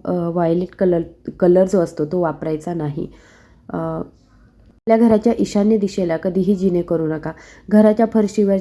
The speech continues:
छतावर, भिंतीवर किंवा छताला तडे पडू देऊ नका. असे झाल्यास ते त्वरित भरून काढा. घरात भेगा पडणे अशुभ मानलं जातं. घरातील स्त्रीचा आदर करा. पाय दक्षिणेकडे तोंड करून झोपू नका.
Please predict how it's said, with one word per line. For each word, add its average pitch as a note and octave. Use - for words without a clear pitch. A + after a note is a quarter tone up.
छतावर, F#3
भिंतीवर F#3+
किंवा F3
छताला F3+
तडे F#3+
पडू F#3+
देऊ D#3+
नका. D#3
असे F#3+
झाल्यास F#3+
ते F#3+
त्वरित F#3
भरून F#3
काढा. D#3+
घरात A#3
भेगा A3+
पडणे G#3+
अशुभ G3
मानलं F3
जातं. D#3
घरातील G3+
स्त्रीचा G3+
आदर F#3
करा. D#3+
पाय F#3
दक्षिणेकडे F#3+
तोंड F3
करून F3
झोपू G#3+
नका. D#3+